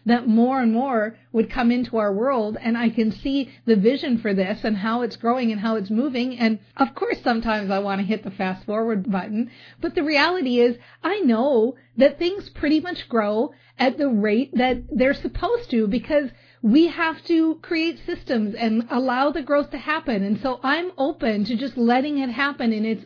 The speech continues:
own easy, steady pace. I'm open, instead of trying to force it to grow,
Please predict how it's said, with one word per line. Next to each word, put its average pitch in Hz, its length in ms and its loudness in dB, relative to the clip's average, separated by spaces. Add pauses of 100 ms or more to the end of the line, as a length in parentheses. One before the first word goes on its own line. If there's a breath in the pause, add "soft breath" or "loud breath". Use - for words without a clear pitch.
own 247 420 -2 (280 loud breath)
easy, 269 560 4 (200 loud breath)
steady 247 320 0
pace. 240 480 -2
I'm 262 260 0
open, 277 500 -2 (160 loud breath)
instead 247 420 2
of 302 140 -6
trying 285 300 -2
to 254 60 -2
force 320 440 -4
it 277 140 -6
to 269 100 -4
grow, 220 420 0